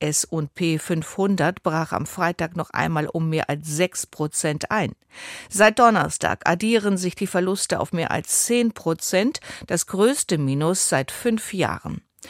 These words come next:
Die Technologiebörse Nasdaq sackte innerhalb von zwei Tagen um mehr als elf Prozent ab.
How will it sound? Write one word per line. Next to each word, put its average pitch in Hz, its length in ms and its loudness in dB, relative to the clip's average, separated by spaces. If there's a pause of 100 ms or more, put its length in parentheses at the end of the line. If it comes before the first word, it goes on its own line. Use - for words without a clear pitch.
(300)
Die 196 100 2
Technologiebörse 208 1040 0
Nasdaq - 560 -2
sackte 160 400 -2
innerhalb 151 420 -2
von 175 160 -6
zwei 147 280 -4
Tagen 151 440 -2
um 151 140 -2
mehr 160 180 -2
als 156 200 -4
elf - 340 0
Prozent 135 460 -4
ab. - 340 -12